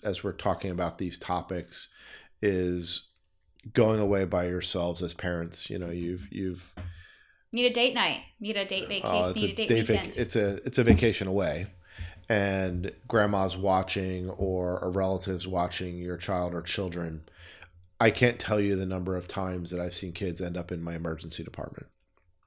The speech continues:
Speaker 1: And it personally happened to my children. And fortunately, what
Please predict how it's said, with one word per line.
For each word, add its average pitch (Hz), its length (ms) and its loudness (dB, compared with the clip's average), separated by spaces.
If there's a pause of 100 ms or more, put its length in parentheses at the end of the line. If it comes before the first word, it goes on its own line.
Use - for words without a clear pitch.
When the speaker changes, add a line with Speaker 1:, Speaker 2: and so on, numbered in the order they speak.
(360)
Speaker 1:
And 95 480 0
it 87 340 -4
personally 107 360 6
happened 90 420 -2
to 95 100 -4
my 90 200 -2
children. 131 400 2 (760)
And 98 480 0 (720)
fortunately, 107 720 8 (140)
what 104 500 0